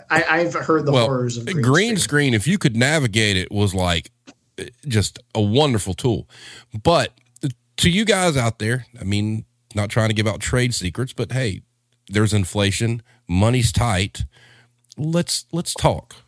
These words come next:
Speaker 2: okay? So at Guitar Center, it was the first place I ever worked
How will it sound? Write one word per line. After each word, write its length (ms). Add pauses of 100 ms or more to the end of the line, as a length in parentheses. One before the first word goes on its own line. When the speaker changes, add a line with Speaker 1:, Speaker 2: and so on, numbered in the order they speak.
Speaker 2:
okay? 400 (340)
So 540
at 80
Guitar 320
Center, 400 (1000)
it 60
was 140
the 80
first 420
place 320
I 180
ever 300
worked 640